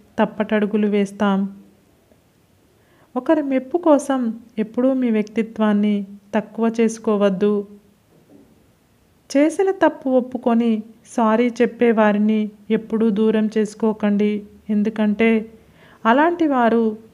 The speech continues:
నిజాయితీగా ఉంటారు. వాళ్ళ ఈగో కంటే మీకే ఎక్కువ విలువ ఇస్తారని తెలుసుకోండి. అది బంధం అయినా, స్నేహమైనా. గెలుపు అనేది అందరికీ అంత ఈజీగా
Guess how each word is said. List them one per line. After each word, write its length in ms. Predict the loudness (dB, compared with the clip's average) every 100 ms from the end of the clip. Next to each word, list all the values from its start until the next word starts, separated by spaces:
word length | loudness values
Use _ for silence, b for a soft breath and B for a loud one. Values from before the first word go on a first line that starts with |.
| -4
నిజాయితీగా 720 | 0 2 2 2 0 2 2 2
ఉంటారు. 460 | 0 2 2 2 -2 -6 -14 -20 _ -2
వాళ్ళ 220 | 0 0 0 0
ఈగో 240 | 2 0 2
కంటే 340 | 0 2 2 2 0 -6 -8 -2
మీకే 340 | -2 0 2 4 2
ఎక్కువ 240 | 2 0 2 2 -4 -8 -2
విలువ 220 | 0 2 2 0
ఇస్తారని 580 | 0 0 2 2 0 -2 -8 -4
తెలుసుకోండి. 680 | -2 -2 -4 -2 2 2 2 0 -8 B B B B B 2
అది 160 | 4 4 4
బంధం 340 | 4 4 2 2 2
అయినా, 240 | 2 2 0 -4 -12 -20 -6
స్నేహమైనా. 760 | 2 4 4 4 4 4 4 2 -2 -8 -20 _ _ _ _ _ _ _ b b b 2
గెలుపు 320 | 4 4 2 2 4
అనేది 380 | 2 2 2 2 -2 -6 -2 2
అందరికీ 480 | 4 4 2 2 0 2
అంత 160 | 2 2 2
ఈజీగా 400 | 2 0 2 2